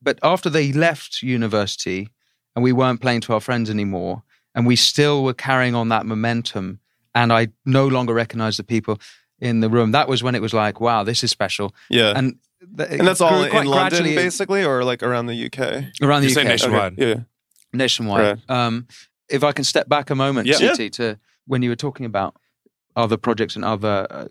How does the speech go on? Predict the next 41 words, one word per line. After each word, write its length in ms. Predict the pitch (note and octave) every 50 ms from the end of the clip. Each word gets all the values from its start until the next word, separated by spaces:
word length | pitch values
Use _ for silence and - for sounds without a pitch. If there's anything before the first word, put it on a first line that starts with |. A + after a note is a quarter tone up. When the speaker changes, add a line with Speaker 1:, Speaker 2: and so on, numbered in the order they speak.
| - - -
Speaker 1:
getting 260 | - A#2+ A#2 A#2 A2+
your 100 | A2 G#2
creativity 520 | - A#2 A2+ G#2+ - - G#2+ G#2 G#2 G#2+
out 120 | G2+ F#2+ F#2
in 60 | G2+
other 160 | G2 G2 G2+
ways, 220 | G2+ G#2 G#2 G#2 - - - - - - - _ -
maybe 340 | C#3 C#3+ C#3+ C#3+ C#3 B2
I 140 | - A#2+ B2+
wanted 240 | C#3 D3 D3+ C#3 B2+
to 100 | - -
ask 220 | C3 C3+ B2 -
the 40 | -
question, 600 | A2+ - B2 A2 - - - - G#2 G#2+ G#2 G#2 _ _ _ _ _ _ _ _ _ -
to 80 | -
what 180 | A#2+ C3 C#3+ C#3
extent 560 | - - - - C3+ B2+ A#2 - - - - - _ _
does 200 | A#2+ B2 A#2 G#2
Vampire 340 | G2 A#2+ A2+ A2 A2+ A#2 A#2
Weekend 500 | A2 A2+ G#2+ - A2+ G#2+ G2+ G2 - - _ _ _
form 360 | - - B2+ A#2+ A2+ G#2+ G2+
part 180 | - A#2 A2
of 120 | G#2+ G2+ G#2+
your 300 | A2+ A#2 A#2 A2+ A2+ G#2
identity 600 | G2 F#2+ G2 F#2+ F2+ - - - G2 F#2 F#2+ - -
as 200 | - G#2 G2+ -
C 200 | - - G#2+ G2
T? 320 | F#2+ - A#2 F2+ C2+ - - _ _ _ _ _ _ _ _ _
How 180 | - B2 D3 D3
much 220 | D3 A2+ - -
do 100 | - C3+
you 80 | B2+ B2
take 260 | - C3+ B2 - G2+
that 200 | B2 A#2+ - -
home 220 | - A#2 A2+ G#2+
with 180 | G#2+ G2 - -
you? 240 | G#2 G2 G2 G#2 - _ - _ _ _ _ -
And 220 | B2 A#2+ A#2 - - - -
that's 240 | D#3 D#3+ E3 - -
a 120 | C#3+ C3 B2+ - _ _ _ _ _ _ _ _ _
difficult 560 | D3+ D3+ C#3+ D3 C#3 - C3+ C3+ B2+ A2+ -